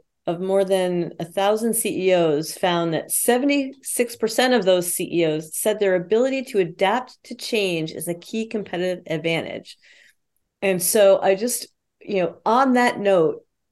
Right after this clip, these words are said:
showing the power of change management, I just wanna thank you so much for coming on today and sharing your expertise with us, because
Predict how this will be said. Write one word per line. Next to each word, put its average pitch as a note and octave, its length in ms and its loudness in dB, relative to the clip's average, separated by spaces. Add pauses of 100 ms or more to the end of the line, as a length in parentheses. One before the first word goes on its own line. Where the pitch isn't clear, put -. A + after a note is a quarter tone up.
(260)
showing A3+ 400 -2
the G#3 100 0
power G#3+ 540 2
of G#3 160 -2
change F#3+ 320 -4
management, E3 500 0
I E3 60 -8
just F3 180 -8
wanna G3+ 180 -2
thank G3 340 -4
you F#3 100 -4
so G3+ 500 0
much F#3 520 -2
for F3+ 120 -4
coming G3 360 -2
on F3+ 160 0
today D#3 560 -2 (180)
and F3 120 -4
sharing F3 380 2
your D#3+ 100 -2
expertise F3 600 -4
with F#3 160 -4
us, G#3 320 0
because D#3+ 540 -8